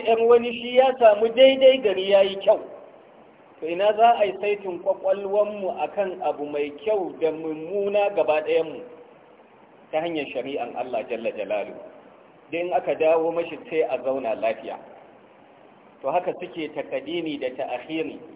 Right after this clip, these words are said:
hasba hawahum, iya son ransu. Mummunan abu na biyu shine at-tasha'um minhu. Suna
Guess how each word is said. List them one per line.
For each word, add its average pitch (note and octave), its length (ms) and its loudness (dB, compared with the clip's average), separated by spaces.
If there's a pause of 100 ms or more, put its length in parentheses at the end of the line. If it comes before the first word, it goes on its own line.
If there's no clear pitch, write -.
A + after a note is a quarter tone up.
(480)
hasba A3+ 360 -2
hawahum, D3+ 600 0 (1500)
iya F#3 400 4
son G#3+ 140 2
ransu. E3+ 400 -6 (1500)
Mummunan A3+ 680 -2
abu B3+ 240 4
na A#3 160 6
biyu A#3+ 300 -4
shine B3 640 -2 (800)
at-tasha'um F3 840 -6
minhu. C#3 240 -8 (2250)
Suna A3+ 280 2